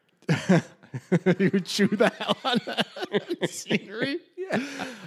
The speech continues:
Speaker 1: I like that.
Speaker 2: Thank you.
Speaker 1: Yeah.
Speaker 2: Thank you.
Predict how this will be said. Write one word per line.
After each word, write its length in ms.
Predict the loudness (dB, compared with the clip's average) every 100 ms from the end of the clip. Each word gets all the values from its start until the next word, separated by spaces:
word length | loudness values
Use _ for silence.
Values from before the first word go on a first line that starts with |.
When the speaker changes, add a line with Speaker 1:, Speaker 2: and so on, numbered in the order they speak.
| -8
Speaker 1:
I 80 | -2
like 240 | 0 -2
that. 320 | -4 -6 -6
Speaker 2:
Thank 220 | -8 -8 -6
you. 140 | -10 -12 _
Speaker 1:
Yeah. 200 | -2 -2 -4 -12 -18
Speaker 2:
Thank 220 | -16 -12
you. 180 | -10 -10